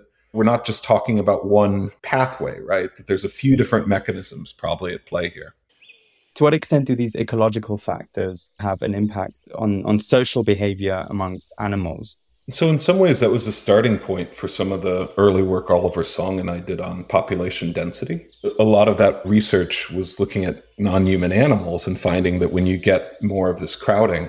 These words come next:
Speaker 1: you actually get lower rates of reproduction, lower fer-, fertility. But, but there's a paper by Barspe and colleagues, which I found really intriguing, where they looked at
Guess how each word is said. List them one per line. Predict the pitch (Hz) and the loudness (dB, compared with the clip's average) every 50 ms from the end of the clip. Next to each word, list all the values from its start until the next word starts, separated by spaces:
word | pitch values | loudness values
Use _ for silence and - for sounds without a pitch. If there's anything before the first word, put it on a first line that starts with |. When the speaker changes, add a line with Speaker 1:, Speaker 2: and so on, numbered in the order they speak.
| - - | -10 -12
Speaker 1:
you | - 95 98 98 | -8 -4 -2 -2
actually | 90 87 - - - - 92 92 | -2 -4 -4 -6 -2 -2 -2 -2
get | 87 - 95 87 80 - - | -2 -2 -4 -4 -4 -4 -4
lower | 92 90 90 87 85 85 87 | -2 2 2 4 4 2 2
rates | 87 87 87 90 - - - | 2 2 0 0 -2 -6 -8
of | - - | -8 -6
reproduction, | 95 85 - - 85 - - - - - - - - - - - | -8 -10 -8 -4 -2 -2 -2 -2 -4 -10 -12 -12 -16 -16 -12 -8
lower | 90 90 87 85 87 | -6 -6 -4 -6 -6
fer-, | - - - 85 - - - _ _ _ | -8 -8 -10 -12 -12 -12 -14 _ _ _
fertility. | - - 82 - - 92 92 92 78 80 82 - _ _ _ _ _ _ _ _ _ _ | -16 -14 -8 -4 -2 -2 -2 -2 -4 -6 -10 -12 _ _ _ _ _ _ _ _ _ _
But, | - 107 104 104 101 - - - - - - - _ _ _ _ - | 4 4 6 6 4 2 -4 -12 -16 -18 -20 -20 _ _ _ _ -10
but | 85 95 92 - - - | -6 -6 -6 -6 -8 -6
there's | - 107 101 104 | -2 -2 0 0
a | 107 | 0
paper | - - 135 131 135 127 | 2 2 2 4 4 4
by | 104 110 104 104 101 98 | 4 6 6 6 6 4
Barspe | 98 - 104 107 117 123 - - - 98 98 92 90 90 90 - - - | 4 6 6 6 6 4 0 -2 0 0 0 0 -2 -4 -8 -10 -10 -8
and | 98 95 | -8 -8
colleagues, | - - - 87 90 92 90 87 80 - - | -4 0 0 0 0 0 -4 -6 -8 -10 -8
which | - - - | -6 -4 -2
I | 98 92 | -2 -2
found | - - 90 92 95 92 | 0 -2 -2 -2 0 0
really | 107 117 113 107 101 | 2 4 4 4 4
intriguing, | 101 98 101 - - 156 156 110 98 95 95 92 | 2 2 0 -2 -4 -2 -2 0 -2 -2 -2 0
where | 92 92 90 87 90 - - _ _ - _ _ _ _ _ _ _ - | 0 0 0 -2 -4 -6 -12 _ _ -20 _ _ _ _ _ _ _ -4
they | 113 110 | -2 0
looked | 117 127 135 131 - - | 2 0 0 0 0 0
at | 110 101 | 0 0